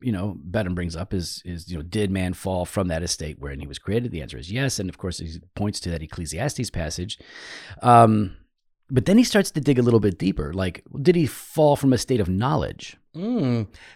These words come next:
Speaker 2: Well, yes. Ephesians four eighteen, his understanding is darkened. So man,
Speaker 1: Mm.
Speaker 2: in his fallen state, uh, has a, uh, a,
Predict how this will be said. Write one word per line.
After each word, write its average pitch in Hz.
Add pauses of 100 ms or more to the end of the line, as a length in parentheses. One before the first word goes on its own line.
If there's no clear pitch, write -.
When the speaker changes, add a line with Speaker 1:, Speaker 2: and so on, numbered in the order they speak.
Speaker 2:
Well, 151
yes. 120
Ephesians 131
four 139
eighteen, 143
his 123
understanding 165
is 117
darkened. 110
So 123
man, 127
Speaker 1:
Mm. - (300)
Speaker 2:
in 123
his 117
fallen 147
state, 104 (400)
uh, 120
has 123
a, 117
uh, -
a, 110